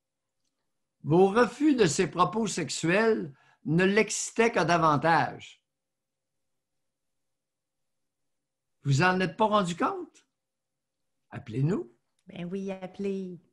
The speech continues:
Speaker 2: On veut, on veut parler à du monde, là, aujourd'hui, là.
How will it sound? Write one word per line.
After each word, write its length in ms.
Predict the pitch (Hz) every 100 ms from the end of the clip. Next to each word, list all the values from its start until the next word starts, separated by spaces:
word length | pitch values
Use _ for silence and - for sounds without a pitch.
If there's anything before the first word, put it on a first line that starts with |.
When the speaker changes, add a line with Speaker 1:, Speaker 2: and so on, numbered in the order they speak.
| _
Speaker 2:
On 240 | - 190 202
veut, 180 | 240 277
on 100 | 277
veut 120 | 277
parler 200 | 311 320
à 120 | 330 320
du 120 | 277
monde, 380 | 320 359 392 302
là, 180 | 285
aujourd'hui, 540 | 269 220 190 190 226 208
là. 160 | 185